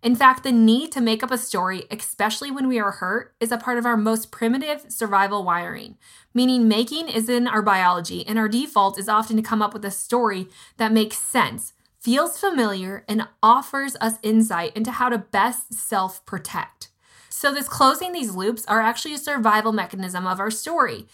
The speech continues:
So what happens is, again, that we can write a story for ourselves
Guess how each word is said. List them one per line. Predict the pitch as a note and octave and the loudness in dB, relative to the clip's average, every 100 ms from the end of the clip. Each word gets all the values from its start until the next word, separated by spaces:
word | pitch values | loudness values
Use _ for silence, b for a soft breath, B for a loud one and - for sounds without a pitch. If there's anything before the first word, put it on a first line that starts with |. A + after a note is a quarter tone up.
| B B B | B B B
So | C#4 | -2
what | C#4 | 0
happens | B3 E4 F#4+ D#4+ | 4 4 4 0
is, | A#3+ A3+ | 0 2
again, | A3 A3 B3+ F3 F3 b b b _ _ | -2 0 0 0 -4 b b b _ _
that | C#3+ A3+ | 0 0
we | D4 | 0
can | G4+ D#4 | -2 -2
write | G#3 G#3 C4 | 0 0 0
a | - | -4
story | - - A3+ A3 | -6 0 2 2
for | G#3+ F3+ | 0 -2
ourselves | F3 - E3 - - - | -2 -2 -4 -4 -8 -14